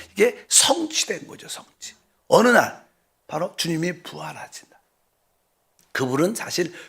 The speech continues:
공기처럼 오셔서 이 성경에 보면 그분이 제자들 가운데 이렇게 탁 나타나셨다가 그분이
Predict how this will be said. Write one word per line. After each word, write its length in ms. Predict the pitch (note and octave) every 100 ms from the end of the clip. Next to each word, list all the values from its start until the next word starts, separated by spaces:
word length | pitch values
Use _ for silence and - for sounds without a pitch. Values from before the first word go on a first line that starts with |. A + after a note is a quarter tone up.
| _ -
공기처럼 600 | E3 F3+ D#3+ - D3 A#2+
오셔서 420 | C#3+ C#3 G#3 - - - -
이 80 | G3+
성경에 320 | G3 A#3 A#3+
보면 280 | G3+ A3 -
그분이 460 | F#3 A3+ A3+ D#3+
제자들 360 | - G3+ G#3+ G#3
가운데 400 | G#3+ G3+ G3 A3
이렇게 240 | F3 G#3+
탁 160 | - G#3
나타나셨다가 960 | C#3+ - G3 F3+ F3 - E3 A3 - - - -
그분이 600 | - F#3 A#3 A#3 E3+ -